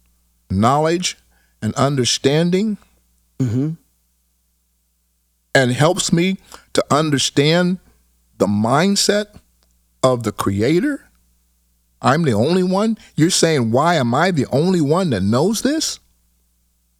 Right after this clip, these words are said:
Speaker 1: I said, "I'm not the only one that knows it.
Speaker 2: Mm.
Speaker 1: I may be the only one that's making the greatest noise about it within the community
Speaker 2: Correct.
Speaker 1: to which that
Speaker 2: Correct.
Speaker 1: I live
Speaker 2: Correct.
Speaker 1: in.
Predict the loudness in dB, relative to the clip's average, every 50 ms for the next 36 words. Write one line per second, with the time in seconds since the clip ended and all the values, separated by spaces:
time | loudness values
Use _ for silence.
0 | _ _ _ _ -6 -2 0 0 0 0 0 0 -2 -2 -2 -2 -4 -2 -2 -2
1 | -2 -2 -2 -2 -4 -4 -4 -4 -2 0 0 2 2 2 2 0 0 0 -2 -2
2 | -4 -8 _ _ _ _ _ _ _ _ _ _ _ _ -4 -2 -2 -2 -2 -2
3 | 0 0 0 2 2 2 2 0 0 0 2 2 2 2 2 2 2 0 0 0
4 | -2 -2 0 2 2 2 2 0 -2 -2 -2 -4 0 2 2 2 2 2 0 0
5 | 0 0 0 2 2 2 2 2 2 2 2 0 0 0 0 0 0 0 -2 0
6 | 0 0 0 2 0 0 0 -2 -2 -2 0 0 2 2 2 2 2 0 0 0
7 | 0 0 0 -2 -8 -10 -6 -4 -2 0 0 0 2 2 2 2 2 2 0 0
8 | 2 0 0 0 2 2 2 2 2 0 0 0 2 2 0 0 -2